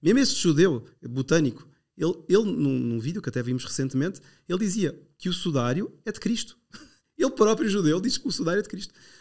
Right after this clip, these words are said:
Como é que se formou a imagem, não sabemos, mas os pólenes levam à conclusão que o sudário só pode ser de Cristo. Quer dizer, e cientistas ateus chegam a essa conclusão. De maneira que, eh, não é por causa de, do sudário que eu vou ter, vou ter fé, mas ajuda-me na minha fé, não é?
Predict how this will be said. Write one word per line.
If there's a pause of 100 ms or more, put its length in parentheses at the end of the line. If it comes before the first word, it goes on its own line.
(100)
Como
é
que
se
formou
a
imagem,
não
sabemos,
mas
os
pólenes
levam
à
conclusão
que
o
sudário
só
pode
ser
de
Cristo. (220)
Quer
dizer, (520)
e
cientistas
ateus
chegam
a
essa
conclusão.
De (300)
maneira
que, (680)
eh,
não
é
por
causa
de,
do
sudário
que
eu
vou
ter, (220)
vou
ter
fé, (280)
mas
ajuda-me
na
minha
fé,
não
é?